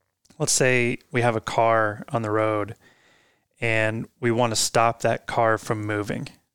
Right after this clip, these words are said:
okay? And, and the car is kinda like the virus. Well, if I take, like, you know, steel bars or cinder blocks or whatever analogy you want to use for an antibody,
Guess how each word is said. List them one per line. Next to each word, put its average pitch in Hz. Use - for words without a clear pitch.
okay? 139
And, 110
and 117
the 117
car 110
is -
kinda 107
like 107
the 110
virus. 104
Well, 123
if 123
I 147
take, 139
like, 117
you 120
know, 107
steel 120
bars 110
or 120
cinder 110
blocks 107
or 117
whatever 110
analogy 110
you 110
want 110
to 104
use 107
for 107
an 110
antibody, 104